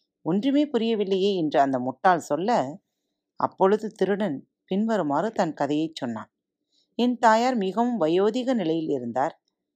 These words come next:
அவர் சிறந்த பண்புகளின் இருப்பிடமாக விளங்கினார். நான் ஒரு நாள் அளவுக்கு அதிகமாக குடித்துவிட்டு வீட்டுக்கு சென்றேன்.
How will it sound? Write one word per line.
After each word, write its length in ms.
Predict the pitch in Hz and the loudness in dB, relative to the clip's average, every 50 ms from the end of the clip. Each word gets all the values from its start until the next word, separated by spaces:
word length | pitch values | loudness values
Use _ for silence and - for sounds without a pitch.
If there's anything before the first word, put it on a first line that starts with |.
| _ _ _ _ _ _ _ _ | _ _ _ _ _ _ _ _
அவர் 460 | - - 156 156 156 196 190 175 - - | 0 0 2 4 6 4 4 4 0 -6
சிறந்த 500 | - - - 180 185 220 247 254 294 - | -10 0 0 2 2 2 2 0 0 0
பண்புகளின் 540 | - 196 170 175 170 180 185 190 175 160 147 | 2 0 0 0 -4 -4 -4 -4 -4 -2 -2
இருப்பிடமாக 680 | 151 165 165 - - 226 233 214 208 208 220 226 262 | -2 -4 -4 -4 0 0 2 4 4 2 2 2 0
விளங்கினார். 600 | 220 185 139 131 131 127 123 113 113 110 - _ _ _ _ _ _ _ _ _ _ - | -2 -2 -2 -2 -2 -4 -6 -6 -8 -10 -12 _ _ _ _ _ _ _ _ _ _ -4
நான் 220 | - 196 226 240 | 2 2 2 2
ஒரு 240 | 233 214 208 208 202 | 4 2 2 2 2
நாள் 200 | 226 254 262 254 | 0 -2 0 2
அளவுக்கு 440 | - 170 180 202 214 226 233 - 196 | 4 4 4 4 0 0 0 0 0
அதிகமாக 500 | 180 180 180 190 196 202 214 220 202 _ | 0 0 -4 -2 -2 -2 -2 -4 -6 _
குடித்துவிட்டு 540 | - 185 190 190 - 190 175 175 - - 190 | -2 -2 -2 -2 -2 -6 -6 -6 -6 -4 -4
வீட்டுக்கு 340 | 175 175 175 190 - 196 190 | -4 -4 -4 -6 -6 -6 -6
சென்றேன். 440 | - - 135 120 110 113 123 120 113 | -4 -6 -6 -6 -6 -8 -10 -12 -12